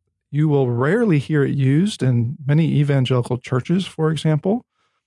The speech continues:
But perhaps you noticed, even in the passage I just read, that for John, this isn't just something that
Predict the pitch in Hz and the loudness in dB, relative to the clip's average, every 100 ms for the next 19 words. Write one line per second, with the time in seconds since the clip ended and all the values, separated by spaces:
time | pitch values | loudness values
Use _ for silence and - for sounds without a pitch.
0 | _ _ - 190 214 - 233 427 - - | _ _ -8 -6 -4 -2 -2 -2 -4 -4
1 | 269 175 202 175 - 208 240 311 254 180 | 0 2 2 0 -2 -4 -2 0 0 0
2 | 202 202 - 202 170 147 151 131 139 165 | 0 -2 0 -2 0 0 0 -2 0 0
3 | 180 143 - - 180 - _ 190 180 156 | 2 -2 -4 -2 -2 -2 _ -2 -2 -2
4 | - 185 294 269 160 147 - 277 381 320 | -4 -2 0 0 0 -4 -6 -4 -2 0
5 | 277 - 175 151 - 175 180 160 139 | -2 -2 -2 0 -2 -2 0 0 0